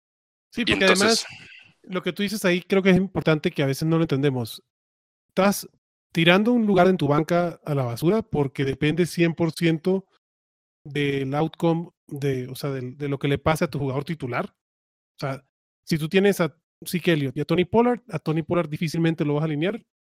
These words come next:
Speaker 1: teniendo a Zeke Elliott en la alineación, ¿no? Na-, número uno. Y número dos, nunca, bueno, no nunca, pero es muy improbable que Tony Pollard te dé la producción que da Zeke Elliott. Entonces,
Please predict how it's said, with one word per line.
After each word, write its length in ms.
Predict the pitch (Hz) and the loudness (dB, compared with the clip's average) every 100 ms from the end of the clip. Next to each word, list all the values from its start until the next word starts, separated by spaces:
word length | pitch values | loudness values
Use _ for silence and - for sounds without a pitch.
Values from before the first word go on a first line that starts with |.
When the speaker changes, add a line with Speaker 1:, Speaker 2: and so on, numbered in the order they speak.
| _ | _
Speaker 1:
teniendo 320 | 147 143 143 | -4 -4 -4
a 20 | |
Zeke 240 | 143 - | -8 -6
Elliott 240 | 143 156 160 _ _ _ _ _ _ | -4 -4 -6 _ _ _ _ _ _
en 140 | - 156 | -6 -4
la 60 | |
alineación, 360 | 135 127 117 107 _ _ _ _ | -2 -6 -10 -16 _ _ _ _
¿no? 220 | 151 240 - _ _ _ _ | -8 -8 -8 _ _ _ _
Na-, 180 | 160 156 - _ _ _ _ _ _ _ _ | -10 -10 -16 _ _ _ _ _ _ _ _
número 280 | 180 165 120 | -2 0 -2
uno. 160 | - _ - | -8 _ -4
Y 60 | |
número 200 | 196 220 | 0 4
dos, 340 | 196 247 - - _ _ - | 4 2 -4 -16 _ _ -4
nunca, 500 | 180 208 220 - 170 | 2 4 2 -4 -4
bueno, 220 | 151 123 | -4 -4
no 140 | 123 | -2
nunca, 280 | 156 160 139 | 2 2 -2
pero 160 | - 131 | -8 -8
es 60 | |
muy 260 | 139 160 214 | 0 4 4
improbable 540 | 247 180 160 143 208 - _ _ _ _ _ _ _ | 4 4 2 2 -4 -10 _ _ _ _ _ _ _
que 100 | 160 | -8
Tony 280 | - 165 165 | -6 -4 -4
Pollard 380 | 175 165 160 - | -2 0 -2 -4
te 160 | 160 139 | -6 -4
dé 300 | 139 160 - | -4 -6 -8
la 160 | 170 151 | -6 -4
producción 520 | 139 123 - 143 165 | -6 -8 -10 -6 -6
que 120 | 139 | -6
da 120 | 117 | -10
Zeke 240 | - 147 247 | -12 -2 0
Elliott. 220 | 151 123 | 0 -6
Entonces, 440 | - 180 214 202 | 0 2 4 2